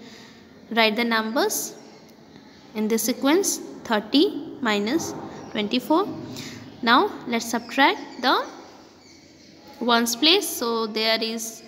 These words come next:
no enough ones to subtract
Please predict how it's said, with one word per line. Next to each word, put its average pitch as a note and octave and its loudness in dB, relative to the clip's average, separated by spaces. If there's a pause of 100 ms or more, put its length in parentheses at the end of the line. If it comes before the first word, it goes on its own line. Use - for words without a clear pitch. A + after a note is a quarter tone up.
(320)
no D#4+ 6
enough D4 4
ones C4+ 0
to C#4 -4
subtract C#4 0